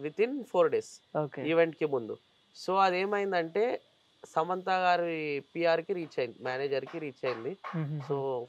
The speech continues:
Speaker 1: తన నుంచి అక్కడ వాళ్ళ దగ్గరికి వెళ్ళింది. So she saw it at the end of the
Speaker 2: అసలు
Speaker 1: day.
Speaker 2: నీకు ఎలా అనిపించింది? ఆవిడ అంత పెద్ద హీరోయిన్ టాలీవుడ్లో, నువ్వు వెళ్ళి నువ్వు so and so అని చెప్పే ముందే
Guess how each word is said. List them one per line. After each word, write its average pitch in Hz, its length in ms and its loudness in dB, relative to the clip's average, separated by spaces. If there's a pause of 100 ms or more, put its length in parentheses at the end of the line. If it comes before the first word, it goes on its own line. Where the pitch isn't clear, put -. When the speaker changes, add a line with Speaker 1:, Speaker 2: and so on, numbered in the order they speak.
Speaker 1:
తన 151 180 4
నుంచి 165 380 0
అక్కడ 139 580 6
వాళ్ళ 127 260 4
దగ్గరికి 127 340 -2
వెళ్ళింది. 123 380 -4 (340)
So 135 600 0
she - 460 -8
saw 180 440 10
it - 60 -2 (460)
at 156 60 6
the 156 120 4
end 160 120 8
of 208 100 8
the 220 80 8
Speaker 2:
అసలు 226 140 10
Speaker 1:
day. 214 100 10
Speaker 2:
నీకు 233 220 12
ఎలా 247 140 12
అనిపించింది? 196 640 8
ఆవిడ 165 300 10
అంత 160 240 8
పెద్ద 165 140 6
హీరోయిన్ 175 360 8
టాలీవుడ్లో, 139 760 4 (640)
నువ్వు 190 200 8
వెళ్ళి 196 520 8
నువ్వు 196 260 10
so 214 240 12
and 233 120 12
so 247 80 12
అని 254 120 12 (100)
చెప్పే 254 480 12
ముందే 247 680 12